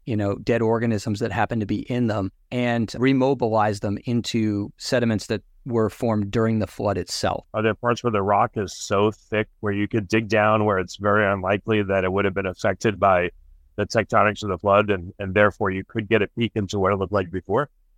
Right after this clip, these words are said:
Speaker 1: There are some places where the rock cover has been scoured away. Um, so, for example, where I live in Virginia, in Lynchburg,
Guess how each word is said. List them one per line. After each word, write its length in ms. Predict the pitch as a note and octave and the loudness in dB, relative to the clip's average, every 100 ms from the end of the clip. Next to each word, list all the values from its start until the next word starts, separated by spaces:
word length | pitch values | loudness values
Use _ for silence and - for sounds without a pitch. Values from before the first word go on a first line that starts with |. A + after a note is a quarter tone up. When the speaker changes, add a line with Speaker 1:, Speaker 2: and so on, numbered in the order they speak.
| _ | _
Speaker 1:
There 220 | C#3 D3 B3+ | -4 0 2
are 120 | A3+ | 0
some 240 | - G#3 | 2 0
places 480 | G3+ D#3+ - C#3 A#2+ | 2 0 0 -4 -4
where 500 | C#3 C3 C3 C3 C3 | -2 0 2 0 -2
the 100 | - | -4
rock 280 | A#2 C3 D3 - | -2 0 0 -2
cover 320 | C#3+ B2+ B2 | -2 0 -2
has 200 | G#2+ A#2 | -2 -4
been 200 | A#2 G#2+ | -4 -4
scoured 500 | - - C3 C3 B2+ | -6 -2 0 2 2
away. 680 | A2+ A2+ C3 B2 A#2 A2+ - - | 0 -2 0 0 -2 -4 -8 -8
Um, 480 | A2 G#2 G#2 G2 - _ - | -4 0 0 0 -6 _ -10
so, 300 | - C3 C3+ | -4 -4 -4
for 140 | - C3+ | -2 0
example, 340 | A#2+ B2 B2 | 0 -2 0
where 120 | A#2 | 2
I 100 | B2 | 2
live 200 | B2+ A#2+ | 2 0
in 80 | A2+ | -2
Virginia, 580 | G#2+ G#2 C3+ C#3+ G#2 G#2 _ | -4 -2 0 0 0 -6 _
in 240 | - A2+ G#2 | -8 -4 0
Lynchburg, 600 | C#3+ - - A#2 G#2 | 0 0 0 0 -2